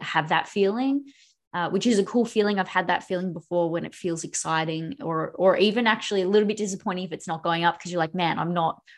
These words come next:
you know, we've gotta, like, I'm not pushing hard enough, or I'm not, you know, building the muscle I wanna be building." So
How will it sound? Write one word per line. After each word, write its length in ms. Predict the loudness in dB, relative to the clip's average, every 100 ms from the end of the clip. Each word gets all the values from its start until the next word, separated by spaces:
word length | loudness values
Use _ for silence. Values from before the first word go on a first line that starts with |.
| _ _ -20 -14 -8
you 100 | -6
know, 140 | -6 -4
we've 160 | -2
gotta, 300 | 2 4 4
like, 160 | 2 -2
I'm 60 | -2
not 180 | -4
pushing 240 | -4 -2 2
hard 200 | 4 4
enough, 280 | 4 2 0
or 140 | -6
I'm 140 | -4
not, 260 | -2 -2 -2 -10
you 260 | -16 -10
know, 80 | -8
building 320 | -4 -4 0
the 80 | -2
muscle 240 | -2 -2
I 60 | -2
wanna 220 | -2 -4
be 100 | -4
building." 500 | -2 0 0 -4 -6
So 260 | -6 -4